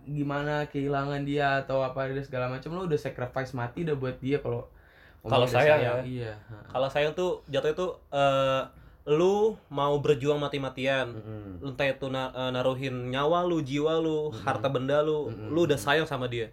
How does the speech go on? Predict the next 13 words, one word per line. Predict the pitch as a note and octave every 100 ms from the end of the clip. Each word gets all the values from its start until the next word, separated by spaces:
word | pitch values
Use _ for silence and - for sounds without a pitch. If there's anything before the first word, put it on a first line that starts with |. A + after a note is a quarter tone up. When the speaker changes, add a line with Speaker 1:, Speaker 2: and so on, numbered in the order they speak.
| -
Speaker 1:
Mm-mm. | A2 G#2+ G2 F2+
Speaker 2:
Eh, | D#3+
dia, | C3+ B2+ A#2+
maksud, | A#2+ C3
bukan | D#3 D3
dia, | E3
maksudnya | D#3 D#3 E3+ - - - -
kepada | - D#3 D3 C#3+
sesuatu | - - E3 - D#3 D3+ F#3
ya. | C#3 C#3
Speaker 1:
Iya, | C3+ A2 G2 F#2
Speaker 2:
Hmm. | A#2+
Speaker 1:
iya, | A#2+ G2+